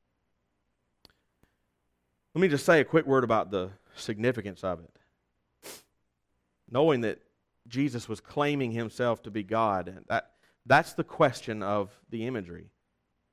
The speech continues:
"I was that pillar. I was the pillar of fire. I was the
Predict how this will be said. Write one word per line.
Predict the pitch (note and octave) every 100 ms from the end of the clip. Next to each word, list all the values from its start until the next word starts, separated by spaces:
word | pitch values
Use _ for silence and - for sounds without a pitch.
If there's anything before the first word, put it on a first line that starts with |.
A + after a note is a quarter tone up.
| _ _ _ _ _ _ _ _ _
"I | C#3 F3+
was | E3+ E3 C#3
that | D3+ -
pillar. | - G3+ E3+ F#2+ F2+ _ _ _ _ - -
I | D#3 G#3+
was | G#3+ G3+
the | - G3
pillar | F#3 F3 D#3+
of | D3 C#3
fire. | - E3+ F#3+ G2+
I | F#2 C#3
was | E3+ E3
the | D3